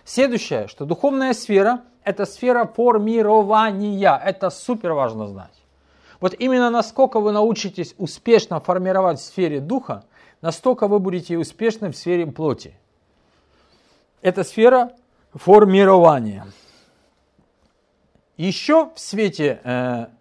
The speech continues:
в свете духовного закона сеяния и жатвы мы рассматриваем и сферу как формирование. И если в свете духовного закона сеяния и жатвы, мы можем сказать так. Духовная сфера —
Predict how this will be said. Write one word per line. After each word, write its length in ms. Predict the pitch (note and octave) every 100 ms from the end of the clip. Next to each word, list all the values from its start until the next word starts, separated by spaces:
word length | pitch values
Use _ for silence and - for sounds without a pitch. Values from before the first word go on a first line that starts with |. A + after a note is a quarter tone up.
| _ _ _ _ _ -
в 60 |
свете 320 | - G#3 G3
духовного 480 | F#3 E3+ F#3+ F3+ E3
закона 400 | D3+ E3+ F3+ D#3
сеяния 400 | - E3 D3+ D3+
и 20 |
жатвы 400 | C#3 C#3 - F2+ - _ _ _ _ -
мы 140 | F3
рассматриваем 480 | E3+ E3+ D#3 D#3 D3+
и 60 |
сферу 260 | C#3+ D3 B2+
как 140 | B2
формирование. 720 | - A#2 A#2 A#2+ D#3 B3 D4 C#4
И 100 | E3
если 280 | F#3 F#3 E3
в 40 |
свете 300 | - F3+ F3
духовного 480 | D3 C#3 E3+ D3+ C3+
закона 340 | C3+ D3+ C#3
сеяния 280 | B2+ C#3+ C3+
и 40 | C3
жатвы, 280 | A3+ A3
мы 60 | D3+
можем 240 | E3 D#3+
сказать 240 | - D3+ B2+
так. 240 | G#2+ - _ _ -
Духовная 460 | - F#3 G3+ A3+
сфера — 380 | A3 A#3+ B3 C4